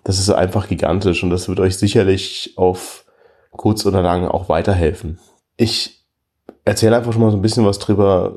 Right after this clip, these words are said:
wo er so spielt, was das für ein Spielertyp ist, was so die, die Vor- und Nachteile sind. Also bei uns hat er primär auf der Acht gespielt. Je nachdem,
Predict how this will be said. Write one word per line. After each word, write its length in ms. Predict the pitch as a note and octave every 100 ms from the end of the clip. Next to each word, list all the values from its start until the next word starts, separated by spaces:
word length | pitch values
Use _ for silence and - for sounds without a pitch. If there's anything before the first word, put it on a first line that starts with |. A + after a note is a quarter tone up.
| C#2+ - _
wo 340 | F#2 F#2 F#2 G#2
er 120 | G2
so 120 | F#2+
spielt, 440 | E2+ - E2+ E2 D2+
was 120 | G2
das 80 | G#2
für 80 | A2+
ein 40 |
Spielertyp 440 | - G#2+ G#2 G2 F2+
ist, 220 | F#2 -
was 140 | F#2+
so 120 | F#2+
die, 200 | F#2 F#2+ F#2+ -
die 60 | G#2
Vor- 200 | - F#2+
und 80 | G2
Nachteile 520 | E2+ F#2+ A2+ F#2+ F#2+
sind. 220 | F#2+ F#2
Also 140 | F#2+
bei 80 | F#2+
uns 220 | F#2 -
hat 120 | A2 G#2+
er 280 | G#2+ G#2 - - _ _ _
primär 280 | - C3 C3
auf 100 | G#2+
der 120 | F#2
Acht 180 | E2 -
gespielt. 580 | A#2 - B2+ D3 E3 _ _ _ - _ _ _
Je 140 | G#2+
nachdem, 800 | A2 A2+ A2 A2 A2 G#2+ G#2+ A2